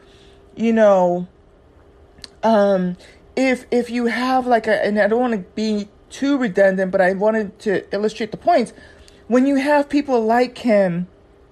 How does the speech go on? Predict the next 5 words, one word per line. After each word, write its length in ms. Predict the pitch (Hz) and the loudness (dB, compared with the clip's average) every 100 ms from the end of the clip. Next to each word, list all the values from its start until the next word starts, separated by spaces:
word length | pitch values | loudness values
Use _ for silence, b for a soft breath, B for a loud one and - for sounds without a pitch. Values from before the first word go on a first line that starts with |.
| _ _ _ _ - 180 | _ _ _ _ -18 -2
right, 420 | 196 202 202 196 | 4 4 4 -2
who 300 | 233 220 208 | -4 2 4
are 360 | 190 190 185 B B B _ | 4 4 0 B B B _
doing 380 | 233 240 240 196 | -2 0 0 -2
deep 340 | 185 226 214 | -6 -8 -8